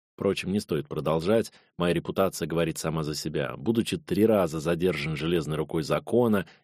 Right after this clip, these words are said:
я ни разу не понес наказания под своим настоящим именем. Спросите кого угодно в трутнях. Вот и теперь, когда мое положение с каждой минутой становилось все более сложным, я не потерял головы.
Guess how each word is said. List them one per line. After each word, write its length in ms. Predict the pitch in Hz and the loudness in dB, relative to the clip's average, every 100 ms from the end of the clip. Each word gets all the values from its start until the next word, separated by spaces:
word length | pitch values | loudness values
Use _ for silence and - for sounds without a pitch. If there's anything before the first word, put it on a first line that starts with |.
| _ | _
я 300 | 71 71 87 | -10 -2 0
ни 240 | 85 92 113 | 2 2 4
разу 440 | 98 92 73 67 | 4 2 0 -6
не 120 | 69 | -8
понес 340 | - 73 - 71 | -4 -4 -6 -10
наказания 540 | 69 69 180 107 80 | -8 -2 0 0 0
под 160 | 69 - | -6 -6
своим 260 | 71 71 | -6 -6
настоящим 680 | 67 - 73 71 69 - 71 | -8 -8 -6 -6 -6 -8 -8
именем. 440 | - 78 65 64 - _ _ | -8 -10 -10 -14 -16 _ _
Спросите 600 | - - 73 85 - - | -12 -4 -2 -2 -2 -6
кого 240 | - 71 69 | -4 -2 -2
угодно 340 | 67 73 69 | -2 -4 -6
в 100 | - | -8
трутнях. 600 | - 76 - - - _ _ _ _ _ _ - | -6 -6 -8 -16 -16 _ _ _ _ _ _ 2
Вот 200 | 151 156 | 4 4
и 40 | |
теперь, 360 | 139 - 110 104 | 2 2 2 2
когда 260 | 98 90 | 0 0
мое 180 | 92 90 | 0 0
положение 520 | 87 92 92 95 82 | 2 2 4 0 -2
с 80 | 80 | -4
каждой 420 | - 87 78 73 | 0 0 0 -4
минутой 480 | 78 82 85 78 76 | -6 -4 -6 -6 -8
становилось 720 | - - 80 78 76 71 71 | -8 -6 -4 -4 -6 -8 -8
все 260 | - - 76 | -10 -6 -4
более 380 | 73 76 69 65 | -2 -2 -2 -4
сложным, 800 | - 69 76 92 101 110 117 110 | -4 -2 2 2 0 -2 -2 -2
я 260 | 90 98 | 0 0
не 120 | 120 | 0
потерял 540 | 117 127 - 95 80 82 | 0 -2 0 0 2 0
головы. 680 | 85 82 85 69 64 62 | -2 -2 -2 -6 -10 -14